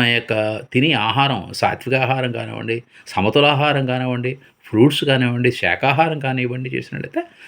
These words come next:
మన హృదయం అనేది పదిలంగా ఉంటుంది. పదిలంగా ఉన్నట్లయితే మనం ఎవరికి భారంకం, ఎవరికి ఇబ్బంది కలిగించిన వాళ్ళం అవుతాం. సమాజంలో మనం మంచి ఆరోగ్యంగా మ-, మనం చక్కగా అంటే హృదయం, మంచి హృదయం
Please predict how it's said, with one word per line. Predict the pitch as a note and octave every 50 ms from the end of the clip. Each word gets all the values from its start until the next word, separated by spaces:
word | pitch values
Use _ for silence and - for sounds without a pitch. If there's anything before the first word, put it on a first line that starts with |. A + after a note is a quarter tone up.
| - - _
మన | - F#2 F2+
హృదయం | F#2 F#2+ F2 F#2+ G#2 A2 A2 G#2+
అనేది | G2+ G2 F#2+ F2+ F#2+
పదిలంగా | F#2 - G2 D#2+ F2 G2+ G2+ G#2 A2+ A#2
ఉంటుంది. | A#2 A2+ A2+ B2 B2+ C#3+ F3 - - _ _ _ _ _ _ _ _ -
పదిలంగా | G2+ G#2 A#2+ C3+ D#3 E3 F3+
ఉన్నట్లయితే | F#3 F3+ F3 F3 F3 F3 F3 E3 E3 E3 D#3+ D#3 D#3 E3 F3+ - _ _ _ -
మనం | G#2+ A2 A2+
ఎవరికి | G#2 F#2+ F2+ F#2 G#2 A2+ A2 - B2 A2+
భారంకం, | G2+ F2 G2 F#2+ F#2+ G#2 A#2 A#2+ B2 B2+ B2 C#3 D#3 D#3+ _ _ _ _ - - - _ F2+
ఎవరికి | F2 G2+ A2+ A2+ A2 - C3+
ఇబ్బంది | C3 A#2+ F#2+ E2+ F2 F#2 A#2+ B2 C#3
కలిగించిన | C3 C3+ C3+ C3 C3+ C3 C3 C#3
వాళ్ళం | C3+ C3+ C3+ C#3 C#3 C#3
అవుతాం. | C#3 C#3 C#3+ D3+ E3 F#3 - _ _ _ _ _
సమాజంలో | - - A2+ A2+ B2 D3 D#3+ D#3+ E3 E3 E3+ G3 D4 E4
మనం | C4 C#3+ C3 B2+ B2
మంచి | A#2 B2 D3 C#3 - G3+ D3 A#2+ A#2 B2 - _ _ _ _ - - G2
ఆరోగ్యంగా | G#2 A2+ B2+ D#3+ D#3+ C#3 D3+ D3 C#3 C3 C3 C3+ C3+ C3+ - _ _ _ _ _ -
మ-, | G#2 G2+ G#2 G#2 G2
మనం | G#2 A2+ A#2 A#2 A2+ G#2+
చక్కగా | F#2 - A#2 A2 - C3+ B2+ B2 B2 A#2+ A#2 A#2
అంటే | A2+ G#2+ - G2 G2 G2+ - - - - - _ _
హృదయం, | - A2+ C3 D#3 F3 E3+ C#3 G2 F2+ F#2+
మంచి | A2 C3+ C#3+ -
హృదయం | G#3+ C#3+ C#3 C3 B2 A#2 A2 G2+